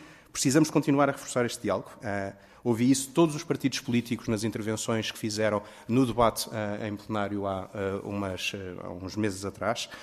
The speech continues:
eh, e endosso e apoio essa recomendação. Este nosso último ano foi todo dedicado, eh, a isso mesmo, nas equipas que são responsáveis por isso,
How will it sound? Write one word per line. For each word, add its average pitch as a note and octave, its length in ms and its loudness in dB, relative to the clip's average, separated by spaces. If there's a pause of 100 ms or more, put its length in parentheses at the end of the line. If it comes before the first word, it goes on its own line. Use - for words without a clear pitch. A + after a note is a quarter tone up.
(260)
eh, A#2 380 6 (240)
e B2+ 320 4
endosso C3+ 560 4
e A#2+ 100 -4
apoio B2 280 2
essa B2 160 -2
recomendação. G2+ 480 -4
Este G#2 180 0
nosso C3+ 220 4
último C#3 260 6
ano C3 80 8
foi B2+ 160 2
todo E3 300 2
dedicado, A#2+ 420 2 (160)
eh, G2+ 640 0
a G2+ 60 2
isso G2+ 240 0
mesmo, G#2+ 240 2
nas F#2+ 120 -2
equipas G2+ 300 -6
que - 80 -12
são G#2 100 -8
responsáveis G2+ 420 -6
por - 120 -8
isso, - 180 -4